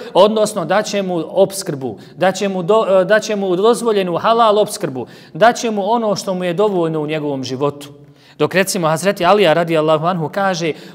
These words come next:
"Ko bude vjerovao i činio dobra djela, Allah će mu podariti zadovoljstvo." Taj čovjek će biti u duši zadovoljan, bit će zadovoljan sa onim što ima. E, Imam Taberi tamo navodi, e, da hayaten tayibe, lijep život, znači sreća.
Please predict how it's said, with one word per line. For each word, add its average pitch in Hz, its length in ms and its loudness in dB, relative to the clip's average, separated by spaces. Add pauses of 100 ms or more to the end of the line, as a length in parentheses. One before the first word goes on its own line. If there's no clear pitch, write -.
"Ko 165 140 4
bude 190 340 4
vjerovao 190 540 4
i 165 40 0
činio 196 360 -2
dobra 185 360 2
djela, 220 380 0 (180)
Allah 208 360 6
će 185 120 -4
mu 175 120 -2
podariti 185 760 2
zadovoljstvo." 151 920 -2 (180)
Taj 185 220 0
čovjek 180 320 -4
će 156 140 -6
biti 175 300 -6
u 151 60 -2
duši 175 420 -4
zadovoljan, 147 680 0 (380)
bit 196 140 -6
će 202 120 -2
zadovoljan 202 460 2
sa 196 160 -2
onim 196 220 -2
što 175 200 -4
ima. 180 360 0 (520)
E, 165 220 6
Imam 196 300 0
Taberi 202 380 2
tamo 214 220 0
navodi, 196 480 0 (180)
e, 180 240 0
da 170 320 4
hayaten 208 640 2
tayibe, 190 540 0
lijep 208 360 2
život, 214 320 0
znači 202 540 -2
sreća. 180 500 -4